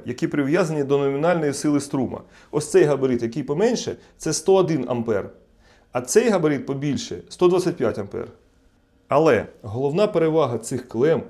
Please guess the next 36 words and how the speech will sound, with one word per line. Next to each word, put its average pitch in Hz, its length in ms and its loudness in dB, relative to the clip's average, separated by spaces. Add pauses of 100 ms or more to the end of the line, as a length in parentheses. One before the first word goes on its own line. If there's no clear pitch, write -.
(120)
у 123 120 -4
тому, 156 420 2 (220)
що - 180 -10
кожен 135 400 6
провідник 113 640 -2 (300)
фіксується 170 760 -2
на 98 80 -8
два 123 240 2
гвинти. 127 500 -4 (320)
Це 190 240 6
робить 180 300 6
під'єднання 143 520 0
провідників 135 560 -4
дуже 151 240 0
надійним. 135 460 -4 (280)
Ми 151 100 -2
всі 220 180 0
знаємо, 160 360 0
що 135 160 -2
гвинтове 143 440 -2
з'єднання 131 640 -2
не 151 200 -4
ідеальне, 151 540 4 (440)
тому 160 220 2
що 170 120 -2
з - 80 -6
часом 190 360 2
тиск 143 240 -2
гвинта 151 340 -2
на 151 140 0
провід 170 400 2
може 156 280 0
послаблюватись, 120 960 0
а 123 80 -6
контакт 156 380 -2
погіршуватись. - 680 -4